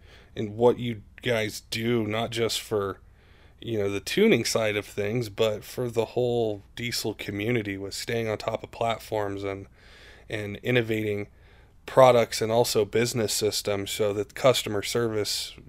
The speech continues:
reaches a, you know, the highest level it can get. So we, we appreciate your time today. We look forward to seeing what you guys do this year, and, you know, definitely want to sit back down with you and get, uh, some more updates here.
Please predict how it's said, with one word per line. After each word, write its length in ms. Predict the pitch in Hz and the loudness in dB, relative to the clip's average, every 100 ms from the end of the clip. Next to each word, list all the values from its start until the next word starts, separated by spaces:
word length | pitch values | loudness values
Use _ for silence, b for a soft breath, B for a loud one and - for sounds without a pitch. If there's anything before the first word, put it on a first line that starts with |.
| - | -14
reaches 600 | 117 113 113 - 113 104 | -8 -4 -4 -2 -2 0
a, 220 | 98 95 b b b b b - | -2 -4 b b b b b -10
you 100 | 107 | -8
know, 60 | 104 | -6
the 80 | |
highest 440 | - 147 123 113 - | -6 -4 -2 -2 2
level 300 | 120 104 - | 2 2 -4
it 160 | 120 - | -6 -6
can 220 | 104 98 | -8 -2
get. 360 | 113 104 - b b b b | 0 0 0 b b b b
So 340 | - 104 104 101 | -8 -4 -2 -2
we, 340 | 113 113 104 | -2 -4 -4
we 80 | 117 | -10
appreciate 340 | - 127 131 | -2 0 2
your 80 | 107 | -2
time 300 | - - 131 | 0 4 4
today. 240 | 123 123 123 | 6 4 6
We 140 | 117 | 2
look 160 | 104 - | -4 -4
forward 260 | 127 117 | 0 0
to 60 | 107 | 0
seeing 260 | - 117 | -2 0
what 200 | 117 117 | 0 0
you 100 | 113 | 0
guys 200 | 113 104 101 | 0 0 -2
do 240 | 123 120 | -2 0
this 300 | 117 113 - | -2 -2 -2
year, 280 | 120 131 - b b b - | 0 0 -4 b b b -8
and, 460 | 110 104 101 98 - - | -4 -2 -2 -4 -8 -8
you 100 | 110 | -6
know, 120 | 104 | -4
definitely 340 | 113 110 110 | -2 -2 -2
want 120 | 107 | -2
to 60 | 95 | -2
sit 200 | 127 107 | -2 2
back 220 | 110 107 | 2 2
down 240 | 113 113 117 | 0 0 -2
with 200 | 117 127 | -2 -2
you 100 | 110 | -2
and 140 | 104 | -2
get, 280 | 113 - - | -8 -6 -4
uh, 320 | 107 107 107 | -2 -2 -4
some 180 | - 127 | -4 4
more 180 | 123 147 | 6 6
updates 360 | 131 104 - | 4 -6 -4
here. 200 | 104 98 | -6 -6